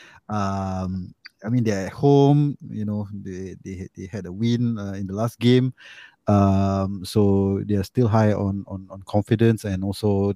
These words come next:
yeah, like what you mentioned, the rest. Um, Brentford, however, uh, just turned things around on the last,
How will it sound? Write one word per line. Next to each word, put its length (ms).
yeah, 160
like 100
what 100
you 60
mentioned, 400
the 160
rest. 340
Um, 480
Brentford, 560
however, 840
uh, 540
just 420
turned 200
things 220
around 340
on 140
the 80
last, 280